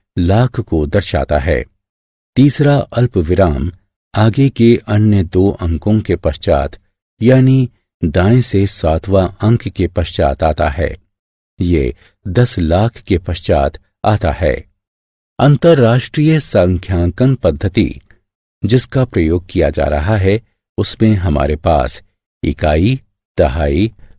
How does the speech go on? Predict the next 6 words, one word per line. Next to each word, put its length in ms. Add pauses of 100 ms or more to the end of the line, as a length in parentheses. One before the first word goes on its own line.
सैकड़ा, 720 (280)
हजार 480 (300)
एवं 420 (420)
तत्पश्चात 800 (260)
मिलियन 400
है। 260